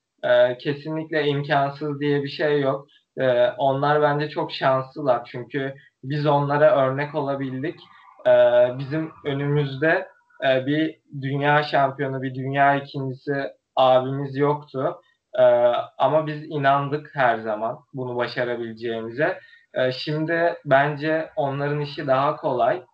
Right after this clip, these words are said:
E, önlerinde örnek alabileceği birçok jimnastikçi var, e, iyi. E, dolayısıyla, e, bahaneleri yok.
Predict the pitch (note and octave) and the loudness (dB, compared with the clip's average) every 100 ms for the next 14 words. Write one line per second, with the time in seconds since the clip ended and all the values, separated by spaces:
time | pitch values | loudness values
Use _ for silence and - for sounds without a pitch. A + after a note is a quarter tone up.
0 | _ _ - B2+ B2 A#2+ C3+ C3 C#3 C#3 | _ _ -4 4 4 4 2 -4 -4 -4
1 | D3 C#3+ D3+ D3+ C#3+ C3+ D3 D#3 C#3+ C#3+ | -2 2 2 4 0 -2 -4 -4 -4 -4
2 | C3+ C3+ D3 C#3 C#3+ D#3 D3 D3 C#3 B2+ | -6 -2 -2 -2 -8 -4 -4 -6 -10 -4
3 | B2+ B2+ - C3 - - D3 C3 A2+ C#3+ | 2 2 0 -18 -16 -4 0 4 2 2
4 | - _ - A#2+ A2 - A#2 A2+ C#3 - | -8 _ -6 -4 -4 -6 -4 -4 -4 -8
5 | _ _ _ _ - A#2+ A#2 A#2+ C3 C#3+ | _ _ _ _ 0 0 0 -2 -2 0
6 | D3 C#3+ E3 D#3 D#3 D#3+ E3 - D3 B2+ | -2 -4 -4 2 6 6 6 -6 0 4
7 | B2 B2 B2 B2+ B2 C3 C3+ C#3 C#3+ D3 | 4 6 4 4 0 0 -2 -2 -2 0
8 | D3+ D3 - - | 0 -2 -4 -14